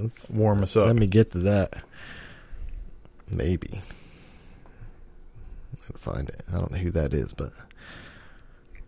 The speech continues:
Speaker 2: King Kong Bundy?
Speaker 1: No, no, the guy they would, if we were watching the show, <laughs> he would be on there.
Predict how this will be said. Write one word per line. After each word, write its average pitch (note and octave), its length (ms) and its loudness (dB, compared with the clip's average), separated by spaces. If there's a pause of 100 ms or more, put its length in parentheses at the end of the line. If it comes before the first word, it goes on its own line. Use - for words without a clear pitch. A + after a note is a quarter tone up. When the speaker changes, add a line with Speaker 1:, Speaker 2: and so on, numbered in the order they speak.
Speaker 2:
King G#2 160 2
Kong G2 200 2
Bundy? A2 340 4 (180)
Speaker 1:
No, G#2+ 180 8
no, F#2 200 4
the G2 120 6
guy G#2+ 240 8
they G2+ 180 8
would, G2 240 6 (680)
if C#3+ 120 12
we D#3 100 12
were C#3 60 12
watching B2+ 300 12
the G#2+ 80 8
show, G2+ 380 8
<laughs> F3+ 600 12
he B2 100 10
would G#2 100 12
be G2+ 120 8
on F#2+ 140 6
there. F#2+ 260 4